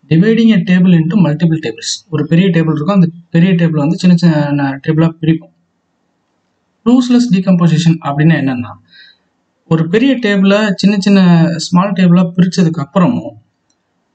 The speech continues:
அந்த மூணு டேபிள், ரெண்டு டேபிளோ மூணு டேபிளோ பிரிச்சதுக்கு அப்புறமா, அந்த டேபிள்ல இருந்து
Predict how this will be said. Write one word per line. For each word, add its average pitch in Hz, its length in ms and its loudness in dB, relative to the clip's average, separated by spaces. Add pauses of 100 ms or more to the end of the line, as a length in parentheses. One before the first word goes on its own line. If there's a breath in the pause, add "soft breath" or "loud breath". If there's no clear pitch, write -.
(100)
அந்த 175 320 2
மூணு 220 340 2
டேபிள், 220 380 -2 (100)
ரெண்டு 185 240 0
டேபிளோ 180 360 0
மூணு 175 180 4
டேபிளோ 170 320 0
பிரிச்சதுக்கு 165 400 -6
அப்புறமா, 262 260 -2
அந்த 170 260 -6
டேபிள்ல 214 340 0
இருந்து 165 200 0